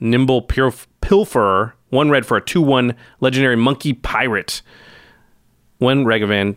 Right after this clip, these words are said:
deals combat damage to a player, create a treasure token and exile the top card of that player's library. Until end of turn, you may cast that card. A one mana two one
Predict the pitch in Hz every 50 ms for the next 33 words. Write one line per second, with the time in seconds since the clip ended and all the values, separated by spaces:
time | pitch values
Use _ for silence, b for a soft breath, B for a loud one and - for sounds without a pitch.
0 | _ - - 123 127 143 143 147 - - - - 117 110 107 95 90 - 95 92
1 | 92 90 - - - _ - - - 151 170 - - 143 127 - - 117 104 101
2 | 90 87 90 90 - - - - 120 120 135 151 - 135 117 - - - 123 123
3 | 117 113 101 - - 101 95 - 92 90 90 - 147 175 190 208 208 - - -
4 | 147 143 - - 170 160 147 135 120 - - 131 135 - - 131 120 117 113 117
5 | 98 - - 123 110 101 95 - 107 110 110 101 98 92 92 - B B B B
6 | B B B 131 120 120 - 180 190 180 180 165 139 - - 151 151 151 151 139
7 | 127 123 120 113 110 98 _ _ _ _ _ _ - - - - 147 151 147 -
8 | - 110 95 85 - - - 101 92 87 85 - - _ _ _ _ _ _ _
9 | _ _ _ _ _ _ _ _ _ _ _ _ - 151 165 180 226 247 262 294
10 | 294 269 220 - - - 233 220 202 175 160 147 143 139 135 135 - -